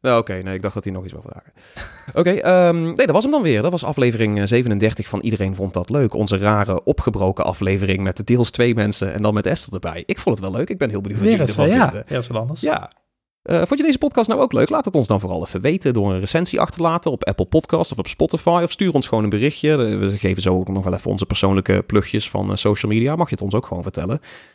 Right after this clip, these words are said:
Speaker 1: Eh, vergeet ons vooral ook niet te volgen op, eh, op onder andere Spotify, Apple Podcast of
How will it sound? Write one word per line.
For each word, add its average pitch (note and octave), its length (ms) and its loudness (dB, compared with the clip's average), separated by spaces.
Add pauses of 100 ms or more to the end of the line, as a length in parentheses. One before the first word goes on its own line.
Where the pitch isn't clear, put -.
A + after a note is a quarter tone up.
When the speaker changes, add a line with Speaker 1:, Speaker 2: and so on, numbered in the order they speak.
(140)
Speaker 1:
Eh, A#2+ 220 0
vergeet F3 200 2
ons G3+ 100 -2
vooral G3+ 180 2
ook G3 80 2
niet G3+ 100 2
te C3 80 -2
volgen G#2+ 600 4
op, - 220 -4
eh, G2 240 2
op - 160 -4
onder G2 200 0
andere F#2+ 240 -4
Spotify, F#2+ 600 0
Apple F2+ 180 -2
Podcast - 460 -6
of - 100 -10